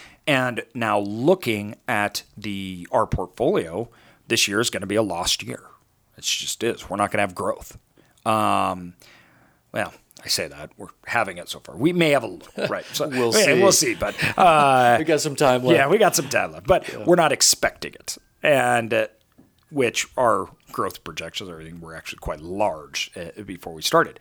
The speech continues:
Speaker 1: which is fine. That's fine, right? We, if,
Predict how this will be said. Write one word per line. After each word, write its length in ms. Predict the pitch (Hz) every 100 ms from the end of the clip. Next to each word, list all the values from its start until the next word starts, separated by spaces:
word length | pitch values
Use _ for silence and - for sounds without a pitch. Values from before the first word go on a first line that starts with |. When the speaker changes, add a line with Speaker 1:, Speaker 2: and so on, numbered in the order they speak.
| - - - -
Speaker 1:
which 160 | 190
is 80 | 226
fine. 280 | 262 - - _ _
That's 180 | - 107
fine, 220 | 156 - - _
right? 280 | 92 107 120 _
We, 160 | 139 120
if, 240 | 120 131